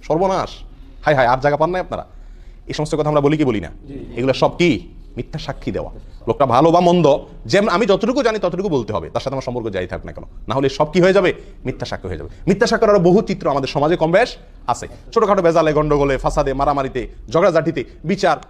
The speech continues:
অথবা মানে বিচারের মতো কোনো, আহ, সালিসি যদি হয় বা এই জাতীয় কোনো মিউচুয়াল হয়, তো সেখানেও দেখা যায় আমরা, আমি প্রত্যক্ষদর্শী, অনেক সময় আমি সাক্ষী দিতে চাই না, সাক্ষ্য দিতে চাই না। সাক্ষ্য দিতে না চাওয়া এটা একটা অপরাধ।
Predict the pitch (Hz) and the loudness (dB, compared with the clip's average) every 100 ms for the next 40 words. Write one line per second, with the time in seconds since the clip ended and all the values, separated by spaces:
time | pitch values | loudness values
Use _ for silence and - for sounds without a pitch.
0 | - 190 208 175 - - 147 - 160 165 | -4 -2 0 -2 -4 -16 -20 -8 -4 -2
1 | 151 175 208 202 185 180 180 165 - 135 | -2 0 2 2 -2 -2 -2 -4 -2 -2
2 | 117 113 - 170 214 170 175 160 139 127 | -2 -4 -4 0 0 0 0 2 2 0
3 | - - - 208 196 190 190 196 190 180 | -6 -20 -4 0 2 2 0 -2 0 0
4 | 180 175 185 156 143 - - - - 175 | 0 2 2 2 0 -2 -20 -20 -12 -8
5 | 196 208 220 175 170 156 147 185 233 - | -4 -2 0 2 2 0 0 0 0 -8
6 | - - - - - - 131 123 156 175 | -20 -20 -20 -20 -10 -6 -4 -4 -6 -2
7 | 185 135 123 120 - - - 151 156 190 | -2 -2 -2 -8 -14 -14 -6 -6 -4 -4
8 | 165 175 156 - 156 143 123 87 73 - | -4 -4 -6 -4 -6 -4 -2 -4 -6 -16
9 | - - 151 156 175 175 147 95 82 - | -18 -4 -2 0 2 2 2 -2 -4 -4
10 | 170 202 208 302 220 180 - 151 180 185 | 0 0 2 2 4 4 4 2 -2 0
11 | 156 202 | 2 2